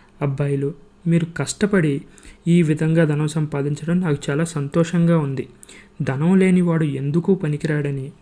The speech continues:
మన పెద్దలే చెప్పారు. కనుక మానవ జన్మ ఎత్తినందుకు సంపాదించి తీరవలసిందే. కానీ నాది ఒక్కటే చిన్న సంశయం. ఈ ధనమంతా పట్టుకుపోయి మీరు ఎవరిని సంతోషపెడుతున్నారో నాకు తెలీదు.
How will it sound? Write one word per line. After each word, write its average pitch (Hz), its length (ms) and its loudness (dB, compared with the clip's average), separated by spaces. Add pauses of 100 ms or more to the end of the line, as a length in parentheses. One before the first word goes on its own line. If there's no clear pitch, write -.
మన 127 200 -4
పెద్దలే 170 420 0
చెప్పారు. 151 500 -6 (560)
కనుక 165 440 0 (380)
మానవ 151 420 2
జన్మ 175 300 2
ఎత్తినందుకు 151 800 -4 (100)
సంపాదించి 147 720 -4
తీరవలసిందే. 151 760 -2 (500)
కానీ 196 220 4
నాది 170 260 2
ఒక్కటే 147 520 -2
చిన్న 175 380 0
సంశయం. 147 480 -4 (600)
ఈ 170 100 2
ధనమంతా 170 840 0 (120)
పట్టుకుపోయి 156 760 -2 (100)
మీరు 156 180 0
ఎవరిని 143 420 0
సంతోషపెడుతున్నారో 165 960 -2
నాకు 151 240 0
తెలీదు. 139 440 -4